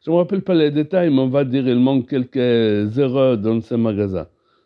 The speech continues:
dans la caisse. Il y avait quelqu'un qui arrivait à foncer la caisse. Il a volé, mais il n'a pas volé tout, euh, il a pas, il a pas volé tout, euh, le trésor, en fait, tout, euh,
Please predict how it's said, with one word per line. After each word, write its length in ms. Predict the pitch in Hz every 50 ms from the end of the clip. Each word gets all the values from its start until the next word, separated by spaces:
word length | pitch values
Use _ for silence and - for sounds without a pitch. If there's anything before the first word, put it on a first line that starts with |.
| _ _
dans 140 | - 107 113
la 120 | 104 98 202
caisse. 500 | - - - 185 151 - - - _ -
Il 80 | - 95
y 20 |
avait 140 | 110 113 120
quelqu'un 340 | 117 - 117 104 - - 101
qui 160 | 98 - 110
arrivait 380 | 101 104 101 104 110 101 107 107
à 100 | 101 98
foncer 380 | - - 120 113 110 - 110
la 120 | 92 90 90
caisse. 440 | - - 156 165 143 - - - _ _ _ _ _ _ _ _ _ _ _ _
Il 200 | - - 113 120
a 340 | 110 107 101 98 92 80 -
volé, 460 | - 101 113 135 127 117 120 123 135 165
mais 80 | 165
il 80 | 110 101
n'a 80 | 117
pas 160 | 123 - 180 196
volé 360 | 180 156 135 123 120 117 110 -
tout, 200 | - 143 127 117 -
euh, 220 | - 98 110 101
il 100 | 101 101
a 60 | 110
pas, 200 | 104 - 165 170 165 151 143 -
il 220 | - 117 120 117 113
a 60 | 110
pas 200 | - - 170 175
volé 460 | 156 143 147 139 139 143 127 113 - - _ _ _ _ _ _ _
tout, 380 | - 147 147 143 139 123 110 98
euh, 420 | 90 82 80 80 73 67 58 57 69
le 180 | 92 110 117
trésor, 640 | 117 - - - 143 139 131 139 160 185 208 208 170
en 80 | 123 110
fait, 440 | - - 117 101 - - 113 92 -
tout, 300 | - 123 120 120 110 104
euh, 340 | 101 95 92 90 92 82